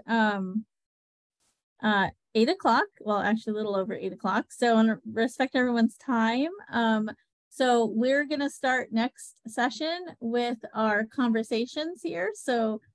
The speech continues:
just practice, uh, what we just, um, heard. You can listen to the recording. I'll try to get the recording, um, downloaded. Um,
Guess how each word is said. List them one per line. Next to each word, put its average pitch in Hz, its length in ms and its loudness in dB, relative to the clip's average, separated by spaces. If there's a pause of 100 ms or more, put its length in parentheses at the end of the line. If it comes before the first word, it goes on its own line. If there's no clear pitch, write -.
(380)
just 254 180 -4
practice, 294 680 -2
uh, 220 440 2 (220)
what 226 220 -2
we 226 120 2
just, 220 500 -6 (680)
um, 202 280 0
heard. 277 300 2
You 240 80 -8
can 226 100 0
listen 233 220 -2
to 262 80 -4
the 226 60 0
recording. 247 760 -2 (140)
I'll 220 100 0
try 233 120 -4
to 226 80 -4
get 226 160 -4
the 220 80 -6
recording, 233 760 -2 (460)
um, 202 480 -2 (180)
downloaded. 214 760 -2 (360)
Um, 196 480 -6